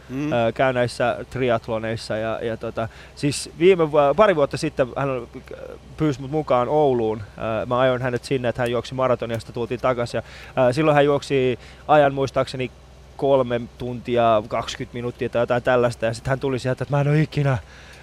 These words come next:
Speaker 2: niinku, tää, tää on pahin aika, mikä mä oon ikinä vetänyt, ei tästä tullut yhtään mitään, oli oikeesti kolme tuntia, mä oon kärsinyt tuolla. Ja mä mietin sitä, että hei, mä juoksin Tukholman maratonin pari vuotta ennen sitä.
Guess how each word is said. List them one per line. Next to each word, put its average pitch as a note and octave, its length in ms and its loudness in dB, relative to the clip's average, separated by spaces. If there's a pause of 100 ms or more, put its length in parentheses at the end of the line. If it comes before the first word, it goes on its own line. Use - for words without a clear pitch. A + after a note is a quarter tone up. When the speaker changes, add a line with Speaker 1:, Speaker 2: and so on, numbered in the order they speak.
(320)
Speaker 2:
niinku, C3+ 240 0 (240)
tää, E3 240 6
tää E3+ 200 6
on D#3 60 4
pahin E3+ 440 6
aika, D#3 320 4
mikä C#3+ 240 0
mä D3+ 80 2
oon D3+ 100 6
ikinä D3+ 380 2 (460)
vetänyt, D#3+ 400 4
ei D#3 120 4
tästä D#3+ 260 0
tullut D#3+ 300 2
yhtään D#3 360 2
mitään, D3+ 400 4
oli D3 140 4
oikeesti D3 420 0
kolme D#3+ 460 4
tuntia, D3 460 0
mä D3 80 0
oon C#3+ 140 0
kärsinyt C#3 560 2
tuolla. C#3 300 4
Ja A#2+ 80 0 (360)
mä G3 60 2
mietin G#3 220 6
sitä, F#3 140 2
että - 120 -4 (260)
hei, F3+ 180 6 (500)
mä A#3 100 6
juoksin F3 440 4 (840)
Tukholman F3 460 4
maratonin D#3+ 480 4
pari E3+ 240 4
vuotta C3+ 300 2
ennen C3+ 240 2
sitä. A#2 260 -2